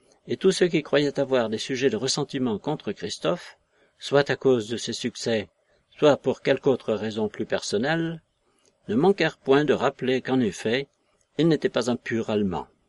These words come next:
Sa famille paternelle était, on s'en souvient, originaire des Flandres. Rien de surprenant à ce que cet immigré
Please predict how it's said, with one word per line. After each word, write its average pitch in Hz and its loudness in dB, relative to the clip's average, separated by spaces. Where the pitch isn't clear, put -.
Sa 131 0
famille 156 4
paternelle 135 0
était, - -4
on 85 -10
s'en - -8
souvient, 147 -4
originaire 139 4
des 127 -6
Flandres. - -8
Rien 139 0
de 135 -2
surprenant 117 0
à 123 0
ce - -4
que 120 -4
cet 107 -4
immigré 123 0